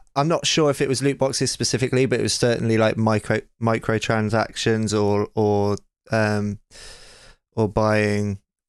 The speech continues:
you know, having, needing to buy, uh, like, in-game points to upgrade players and whatnot.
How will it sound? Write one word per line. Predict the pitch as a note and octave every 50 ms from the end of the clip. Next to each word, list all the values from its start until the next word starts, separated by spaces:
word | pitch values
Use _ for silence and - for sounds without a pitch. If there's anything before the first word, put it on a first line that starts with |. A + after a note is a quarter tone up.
| _ _ _
you | A2+ G#2+
know, | G2+ G2+ G2
having, | G#2+ A#2 G#2+ G#2+ -
needing | A2+ A2+ A2 G#2+ G#2+ A2 G#2+
to | G2+ - G#2
buy, | - - A2 G#2 G#2 G#2 G#2 G#2 G2+ G2+ G2+ G2 G2+ - - _ _ _ _ _
uh, | A2+ G#2+ G#2 G#2 G#2 G#2 G#2 - -
like, | G#2 G#2 - - F2 - _ _ _
in-game | - B2 A2+ A2 G2+ A2+ A2 A2 A2 G#2+ -
points | - A#2 A2 G#2+ G2+ - - - - -
to | - - G#2+ G#2 G2+ G#2+ -
upgrade | - A#2+ - - - A2+ G#2+ G#2 -
players | - - G#2+ G#2 G2+ G2+ G2 -
and | G2+
whatnot. | G2+ G#2+ G2 A2+ -